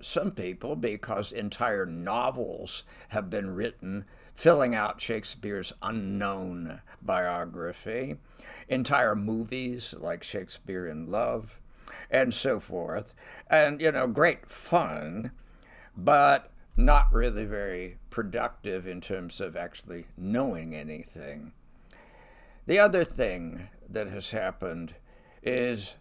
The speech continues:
the conspiracy theory, the theory that Shakespeare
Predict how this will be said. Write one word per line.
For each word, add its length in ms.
the 80
conspiracy 800
theory, 580
the 140
theory 400
that 520
Shakespeare 920